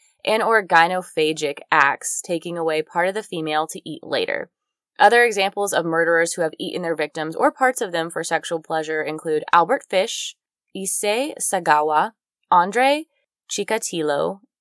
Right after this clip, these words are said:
Ed Gein, and Jeffrey Dahmer. I'm only familiar with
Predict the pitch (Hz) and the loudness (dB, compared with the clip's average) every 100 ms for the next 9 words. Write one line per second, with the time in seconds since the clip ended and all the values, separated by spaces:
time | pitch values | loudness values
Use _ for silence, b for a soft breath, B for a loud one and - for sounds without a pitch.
0 | - 185 214 180 170 160 - - 151 156 | 0 0 0 -4 -4 -4 -8 -8 -6 -2
1 | 143 - 147 143 - 85 185 _ _ _ | -4 -4 -6 -4 -4 -8 -14 _ _ _
2 | _ 240 277 254 254 294 269 214 208 208 | _ 6 6 4 2 -2 -2 0 0 2